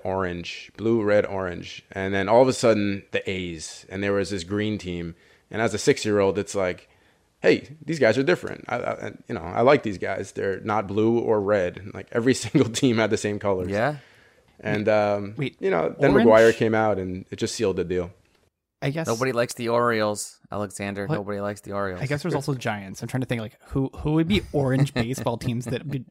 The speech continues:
Speaker 3: you'd have enough baseball cards that you would hate orange teams? This is, this is a mistake on your part.
Speaker 1: <laughs>
Speaker 3: I'm
Speaker 1: Mets.
Speaker 2: Going green instead of orange.
Speaker 3: You could be cheering for, um, Cedric Mullins right now.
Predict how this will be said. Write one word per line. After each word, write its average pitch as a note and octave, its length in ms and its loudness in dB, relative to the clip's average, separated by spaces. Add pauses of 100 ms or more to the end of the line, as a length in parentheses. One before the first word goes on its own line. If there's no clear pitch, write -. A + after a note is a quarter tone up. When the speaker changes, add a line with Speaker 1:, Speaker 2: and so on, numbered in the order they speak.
Speaker 3:
you'd D3 180 -2
have C#3 100 0
enough D3 260 -2
baseball A2+ 340 -6
cards A2+ 300 -8
that A#2+ 100 -12
you B2+ 80 -8
would A2+ 80 -6
hate - 340 -8
orange C#3 400 -2
teams? D#3+ 380 -4 (400)
This G#3+ 200 2
is, A#2 220 -10 (140)
this D#3+ 280 -2
is C#3+ 60 -6
a A2+ 60 -4
mistake G2+ 400 -10
on - 120 -12
your - 120 -12
part. - 280 -12 (340)
Speaker 1:
<laughs> - 300 -16
Speaker 3:
I'm A2 200 2 (1080)
Speaker 1:
Mets. A#2 240 0
Speaker 2:
Going G2 220 2
green G2+ 260 -2
instead G2 280 -4
of F#2 100 -4
orange. F#2+ 340 -4
Speaker 3:
You D#3 140 -2
could A3 100 -2
be E3+ 120 2
cheering D3 440 2
for, G#2+ 380 -2
um, F#2+ 300 -8 (580)
Cedric C#3 360 -4
Mullins A#2+ 380 -2
right G2 160 -12
now. - 240 -20